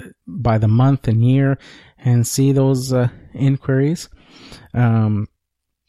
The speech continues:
so that's really neat because that basically turns, um, the website almost on autopilot. So twenty-four hours a day, um, you know, seven days a week, even though,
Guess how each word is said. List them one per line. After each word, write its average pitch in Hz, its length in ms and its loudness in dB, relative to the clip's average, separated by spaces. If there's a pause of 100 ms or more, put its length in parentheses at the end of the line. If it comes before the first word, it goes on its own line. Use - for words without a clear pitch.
(240)
so 131 160 -2
that's 143 240 0
really 139 220 2
neat 104 220 0
because 120 360 -2
that - 380 -2 (380)
basically 156 560 -2
turns, 135 800 0 (560)
um, 110 640 0
the 123 420 0
website 117 760 -2 (260)
almost 135 340 0
on 113 140 2
autopilot. 104 720 -2 (480)
So 117 160 -2
twenty-four 160 520 0
hours 127 340 0
a - 20 -4
day, 110 420 0 (320)
um, 101 460 -2 (140)
you 123 100 -2
know, 98 80 0
seven 135 380 0
days 131 180 0
a 123 60 0
week, 110 180 -4
even 160 280 0
though, 131 340 2